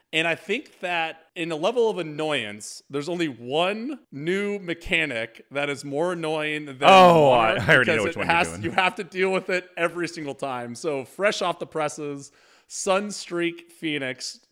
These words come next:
Speaker 1: two colorless, double red for a four two flyer. If it's neither day nor night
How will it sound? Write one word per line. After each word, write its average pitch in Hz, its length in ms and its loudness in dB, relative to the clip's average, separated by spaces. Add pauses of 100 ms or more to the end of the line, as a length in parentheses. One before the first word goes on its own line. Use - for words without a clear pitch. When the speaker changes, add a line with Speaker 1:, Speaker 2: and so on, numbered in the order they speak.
Speaker 1:
two 240 200 -6
colorless, 185 400 -2
double 170 260 -2
red 147 280 -4
for 135 140 -10
a 123 60 -10
four 160 220 -6
two 170 200 -10
flyer. 120 580 -6 (280)
If 165 120 -2
it's 180 160 -6
neither 214 420 2
day 170 360 -2
nor 185 280 -2
night 123 300 -8